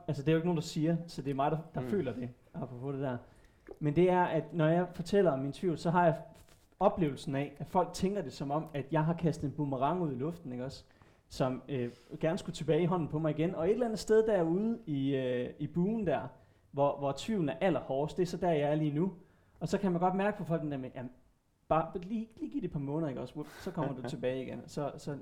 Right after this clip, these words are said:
Speaker 1: altså, følelsen af, at det bare ikke
Speaker 2: Mhm.
Speaker 1: bliver taget rigtig seriøst, at jeg ikke
Speaker 2: Mhm.
Speaker 1: mener det.
Speaker 2: Mhm.
Speaker 1: Øhm, det, det synes jeg, det synes jeg kan være meget frustrerende. Altså,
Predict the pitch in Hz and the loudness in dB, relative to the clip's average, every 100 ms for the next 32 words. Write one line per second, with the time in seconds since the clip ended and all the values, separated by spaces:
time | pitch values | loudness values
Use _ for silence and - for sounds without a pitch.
0 | - 156 160 - - _ _ - 220 233 | -6 -4 -4 -8 -20 _ _ -2 2 2
1 | 214 185 165 160 165 196 - 156 - 156 | 2 -2 -2 -4 -6 -6 -4 -4 -2 -2
2 | 160 175 170 - 156 190 165 - 151 170 | 0 -4 -4 -4 0 0 -2 -4 -2 0
3 | 185 170 254 175 - - - - 107 90 | 2 2 0 -4 -10 -16 -18 -14 -14 -14
4 | - _ - 156 143 139 131 123 - - | -20 _ 0 4 4 2 -2 -6 -10 -18
5 | _ _ _ - 202 202 208 202 185 165 | _ _ _ 0 0 0 -2 -2 0 2
6 | 139 131 123 143 175 175 156 - 135 123 | 2 0 -4 -2 -2 0 -2 -2 -2 -2
7 | 120 120 131 156 156 - 151 131 - 139 | -2 -4 -2 -4 -4 -8 -6 -6 -6 -6
8 | - | -6